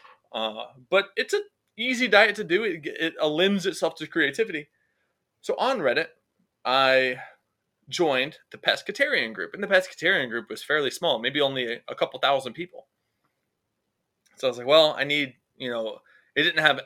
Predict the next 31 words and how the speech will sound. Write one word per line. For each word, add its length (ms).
as 280
much 260
content 460
as 140
I 60
wanted 360
'cause 160
I 60
wanted 320
to 60
find 460
new 140
recipes. 580
I 40
wanted 220
to 60
find 340
new 140
ideas. 560
I 40
wanted 180
to 100
find 220
new 160
ways 300
to 100
introduce 340
protein 520
to 40
my 140
body. 340